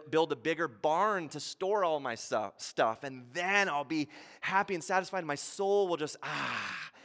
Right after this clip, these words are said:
be at rest." And God says, "That kind of attitude is foolish. It's stupid," is what he says. So then, why do we, why do we live like this?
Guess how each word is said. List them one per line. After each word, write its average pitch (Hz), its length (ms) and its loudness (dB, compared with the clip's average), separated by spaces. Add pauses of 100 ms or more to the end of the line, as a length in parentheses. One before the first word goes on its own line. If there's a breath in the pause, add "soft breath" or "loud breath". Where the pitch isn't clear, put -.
(160)
be 151 220 -2
at 147 280 0 (280 loud breath)
rest." 151 480 -2
And 123 120 -8
God 139 240 -4
says, 127 340 -8
"That 139 220 -4
kind 180 200 -10
of 135 200 -8 (440 soft breath)
attitude 151 400 -10
is 107 80 -14
foolish. 147 460 -10
It's - 300 -14
stupid," - 540 -12 (240)
is 95 100 -20
what 92 120 -10
he 92 60 -14
says. - 500 -16 (4000 loud breath)
So 226 260 -2
then, 190 220 0
why 170 220 -4
do 262 100 -6
we, 226 160 -10 (180)
why 175 140 -8
do 214 120 -6
we 196 120 -6
live 156 280 -4 (280)
like 104 260 -6
this? - 480 -14